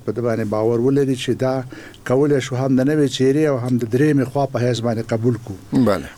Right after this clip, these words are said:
Speaker 1: ولی نور خلکو په حکومت کې جګې چوکۍ لرلې او په حکومت کې کارونه کړي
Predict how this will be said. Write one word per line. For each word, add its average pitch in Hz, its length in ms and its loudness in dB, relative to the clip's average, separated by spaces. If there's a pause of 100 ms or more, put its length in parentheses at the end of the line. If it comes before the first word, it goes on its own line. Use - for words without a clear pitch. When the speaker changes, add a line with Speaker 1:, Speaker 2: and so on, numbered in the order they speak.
Speaker 1:
ولی 143 200 2
نور 196 220 4
خلکو 196 340 -2
په 165 120 -2
حکومت 151 320 0 (100)
کې 147 220 0
جګې 156 200 0
چوکۍ 139 440 0
لرلې 160 340 0
او 143 60 2
په 117 140 -6
حکومت 127 300 0
کې 123 220 -2
کارونه 139 320 0
کړي 151 280 0